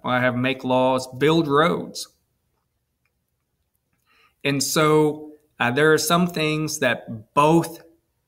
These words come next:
governments can do, both the state and the federal governments can do,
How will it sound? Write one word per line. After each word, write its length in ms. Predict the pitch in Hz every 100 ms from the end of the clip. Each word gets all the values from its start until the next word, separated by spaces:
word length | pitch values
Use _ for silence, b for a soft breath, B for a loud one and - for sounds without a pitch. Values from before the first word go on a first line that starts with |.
| -
governments 560 | 131 131 131 120 123
can 260 | - 117 110
do, 280 | 104 90 -
both 440 | 156 123 139 139 -
the 80 |
state 640 | 101 - - 135 139 135 -
and 260 | 147 135 139
the 60 |
federal 320 | 131 131 120 113
governments 320 | 107 110 -
can 220 | - 113
do, 260 | 104 101